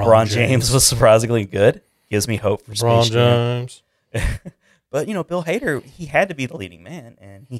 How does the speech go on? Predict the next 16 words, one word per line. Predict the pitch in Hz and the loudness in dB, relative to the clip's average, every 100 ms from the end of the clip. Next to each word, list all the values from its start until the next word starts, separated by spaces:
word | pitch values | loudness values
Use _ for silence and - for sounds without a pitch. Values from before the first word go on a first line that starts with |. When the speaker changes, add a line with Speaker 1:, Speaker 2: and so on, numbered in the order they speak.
| - | -12
Speaker 1:
had | 120 - | -12 -12
to | |
be, | _ 90 90 | _ -20 -10
like, | 82 - _ | -10 -10 _
the | _ | _
person | _ - 95 - 90 90 _ | _ -20 -20 -20 -20 -20 _
to | |
be | 85 92 | _ -20
the | 87 80 | -20 _
yang | 82 87 92 87 _ | -20 -20 -20 -20 _
to | 80 78 73 87 | -20 -20 _ _
Amy | 85 | -20
Schumer's | - 90 90 80 - _ _ _ _ _ _ | -20 _ _ _ -20 _ _ _ _ _ _
yin. | 90 120 82 _ _ _ _ _ _ _ - | -12 -12 -12 _ _ _ _ _ _ _ -6
Speaker 2:
And | 160 175 156 _ | -4 -4 -8 _
it, | 160 | -16